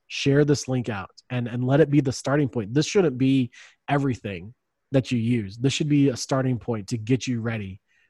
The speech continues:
um, to have those conversations. So please, please, please, please, please share this link. And if you want to get a hold of Nick and myself, Nick, how can people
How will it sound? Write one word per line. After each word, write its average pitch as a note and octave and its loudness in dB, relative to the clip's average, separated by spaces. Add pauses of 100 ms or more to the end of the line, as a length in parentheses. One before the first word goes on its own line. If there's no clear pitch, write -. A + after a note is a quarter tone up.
(140)
um, G#2+ -8
to A#2 -6
have A2+ -2
those A2+ -2
conversations. G2+ -8
So A#2 -2
please, C#3+ 4
please, A#2+ -2
please, A#2+ -4
please, G#2+ -8
please A#2 -2 (520)
share C#3 2
this B2 -2
link. A#2+ -2
And A#2+ 0
if A#2 -6
you B2+ 2
want F3+ 8
to F#3 8
get E3+ 10
a C#3 6
hold C#3+ 8
of C3 4
Nick C#3 4
and C#3 0
myself, B2+ 4
Nick, C3 4
how C3+ 0
can D3 -2
people C3 0